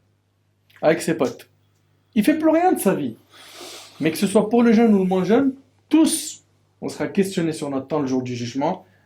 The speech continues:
Investissons-le. Et pour ça, il faut faire dua, une bonne fréquentation, une organisation, l'introspection,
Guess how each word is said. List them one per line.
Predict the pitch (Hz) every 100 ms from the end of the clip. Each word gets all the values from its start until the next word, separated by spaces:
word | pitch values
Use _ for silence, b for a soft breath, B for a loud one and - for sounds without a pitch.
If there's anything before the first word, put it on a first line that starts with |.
| b -
Investissons-le. | 190 185 127 165 151 - 170 - - 147 143 123 - _ _ _ 131
Et |
pour | 127 156
ça, | - 160
il | 135
faut | 131 113 - _ _
faire | - 156
dua, | 131 139 131 143 - _ _ _ _ _ -
une | 120
bonne | 160 -
fréquentation, | - 156 135 131 143 135 - b b b
une | 131 151
organisation, | 156 165 143 139 - 139 - _ _ _ _ 135
l'introspection, | 123 170 180 - - 165 165 - 147